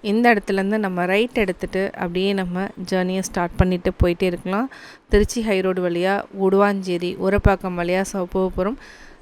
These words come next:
செங்கல்பட்டு வரைக்குமே நம்மளுக்கு பிக்கப் பாயிண்ட் இருக்கு.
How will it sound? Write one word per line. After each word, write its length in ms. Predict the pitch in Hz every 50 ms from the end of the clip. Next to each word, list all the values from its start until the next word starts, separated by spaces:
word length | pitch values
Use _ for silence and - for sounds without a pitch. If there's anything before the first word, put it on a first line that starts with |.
| - - - -
செங்கல்பட்டு 540 | - 240 247 285 339 349 330 - 285 240 233
வரைக்குமே 500 | 214 202 190 185 190 - 202 196 208 220
நம்மளுக்கு 500 | 220 196 180 175 180 175 - 220 247 262 - - - _ - -
பிக்கப் 300 | 196 - - 208 202 -
பாயிண்ட் 280 | - 185 175 170 165
இருக்கு. 340 | 175 160 165 - - - -